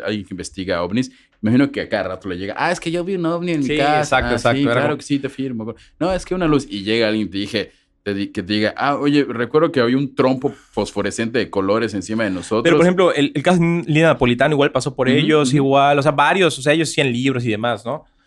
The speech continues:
Speaker 2: Entonces
Speaker 1: Sí, porque, eh, ahorita lo vamos a mencionar.
Speaker 2: Exacto. Quienes los, es como, para nosotros es como los hombres, no los hombres de negro, ¿qué serán? Sí son como los héroes de los ochentas, noventas. Jim Fowler junto con MUFON.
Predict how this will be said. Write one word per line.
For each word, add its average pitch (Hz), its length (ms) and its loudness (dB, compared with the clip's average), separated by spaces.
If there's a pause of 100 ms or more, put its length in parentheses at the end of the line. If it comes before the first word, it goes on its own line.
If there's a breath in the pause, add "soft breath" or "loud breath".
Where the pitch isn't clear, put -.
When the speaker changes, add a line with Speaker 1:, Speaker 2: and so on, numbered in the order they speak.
(200)
Speaker 2:
Entonces 147 680 2
Speaker 1:
Sí, 120 100 2
porque, 117 380 0
eh, 107 220 0
ahorita 107 300 -6
lo 107 60 0
vamos 104 180 -4
a - 20 -4
mencionar. 151 280 2
Speaker 2:
Exacto. 147 280 0
Quienes 139 360 -2
los, 127 200 -4 (540)
es 175 140 -4
como, 190 220 -2
para 127 160 0
nosotros 151 240 -4
es 127 100 -10
como 107 400 -4 (380)
los - 240 -6
hombres, 135 340 -2
no 113 120 -6
los 104 140 -12
hombres 92 200 -12
de 87 80 -16
negro, 85 300 -10
¿qué 101 80 -16
serán? 85 360 -6 (520)
Sí - 200 -2
son 240 140 4
como 190 220 4
los 110 240 2
héroes 147 500 4
de 123 80 -2
los 110 120 -4
ochentas, 123 460 -2
noventas. 98 600 -4 (440)
Jim 165 280 2
Fowler 117 400 0
junto 110 480 -2
con 92 340 -2 (140)
MUFON. 131 760 0